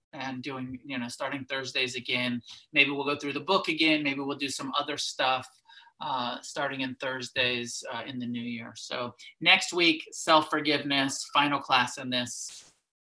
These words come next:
nine-month series of Thursday nights. And, um, I see that, uh, we've posted the donation, uh, link.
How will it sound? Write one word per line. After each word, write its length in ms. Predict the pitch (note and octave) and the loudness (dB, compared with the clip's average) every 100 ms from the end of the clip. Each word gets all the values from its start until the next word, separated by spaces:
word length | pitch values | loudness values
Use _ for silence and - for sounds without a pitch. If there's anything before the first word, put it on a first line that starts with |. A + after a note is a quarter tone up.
| - | -10
nine-month 640 | C3+ C#3 C#3+ D3 B2+ B2 - | 0 4 4 2 -2 -4 -6
series 500 | - C3+ C3 B2 B2 | -2 0 0 -2 -4
of 140 | G#2+ | -6
Thursday 380 | - B2+ A#2 A#2 | -6 -6 -6 -6
nights. 520 | A#2+ D#3 A3+ - - _ _ - - - - - - | -4 -4 -6 -12 -14 _ _ -16 -14 -14 -16 -14 -6
And, 720 | E3+ D3+ C#3+ C#3 C3 C3 C3 - | -2 0 2 2 0 -4 -8 -8
um, 640 | C#3 B2+ B2+ B2 A#2+ A#2 A2+ _ _ _ - - | -6 -4 -4 -6 -6 -8 -12 _ _ _ -2 2
I 80 | D#3 | 4
see 220 | F#3+ F3+ | 6 8
that, 380 | E3 D#3 D3+ E3+ | 10 10 10 6
uh, 200 | D#3+ D3+ | 4 6
we've 240 | D#3 D#3 | 4 2
posted 460 | - F3+ F3 - D#3 | 2 2 2 0 0
the 100 | D#3 | 0
donation, 1160 | D3+ D3 D3 D#3 E3 - E3+ D#3+ D#3 D3 D3 C#3+ D#3 | 2 2 4 4 4 2 4 4 4 2 -2 -4 -4
uh, 320 | C#3 C3+ C3 | -2 0 -2
link. 420 | C#3 D#3 F#3 A#3+ | 0 4 4 4